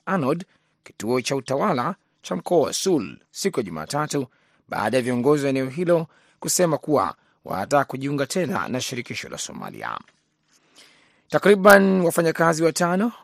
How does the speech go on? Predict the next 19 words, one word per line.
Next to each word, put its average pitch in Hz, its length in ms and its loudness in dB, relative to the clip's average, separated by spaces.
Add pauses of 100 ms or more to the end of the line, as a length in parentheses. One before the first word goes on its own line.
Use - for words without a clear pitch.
wa 208 60 -2
mashamba 131 440 0
ya 95 80 -6
migomba 127 540 -2 (220)
waliuawa 101 920 -4 (260)
na 60 220 -8
wengine 82 400 -8
kadhaa 107 340 -4
kujeruhiwa 110 540 -6
siku - 260 -8
ya 139 60 -4
Ijumaa 113 440 -2 (320)
katika - 260 -4
eneo 151 280 2
la 135 100 0
kusini 160 400 0
magharibi 147 600 -2
mwa 143 260 -2
Kamerun 165 540 -2